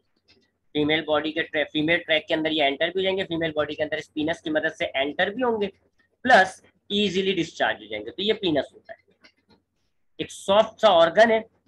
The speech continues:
जिसके अंदर urethra है और erectile tissue है। During the mating, mating के दौरान ये erectile tissues हार्ड हो जाते हैं, जिससे penis जो है वो hard structure में convert हो जाती है। इस hard structure से क्या फायदा होता है जी? दो फायदे होते हैं।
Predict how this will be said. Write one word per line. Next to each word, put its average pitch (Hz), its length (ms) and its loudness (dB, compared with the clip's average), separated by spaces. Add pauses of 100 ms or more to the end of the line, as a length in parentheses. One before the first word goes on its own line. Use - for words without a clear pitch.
(120)
जिसके 170 260 -2
अंदर 175 200 2
urethra 170 580 2
है 202 220 6
और 156 340 2
erectile 143 460 2
tissue 196 380 -4
है। 202 160 2 (460)
During 180 320 2
the 180 200 -2
mating, 185 460 0
mating 160 360 -2
के 185 100 -2
दौरान 160 400 4
ये 170 180 -4
erectile 151 520 0
tissues 160 360 -10
हार्ड 123 260 -2
हो 175 60 -4
जाते 175 220 2
हैं, - 80 -8
जिससे - 220 -12
penis 160 320 -2
जो 151 140 -4
है 151 100 -2 (320)
वो 151 140 0
hard 131 280 4
structure 175 420 -4
में 180 120 -2
convert 175 320 0
हो 185 60 -4
जाती 175 320 0
है। 170 80 -8 (400)
इस 156 160 -6
hard 185 300 4
structure 196 420 -2
से 196 120 -2
क्या 196 200 2
फायदा 190 260 2
होता 196 160 -2
है 196 60 -4
जी? 202 80 -8
दो 165 160 -4
फायदे 120 320 -2
होते - 200 -20
हैं। - 60 -20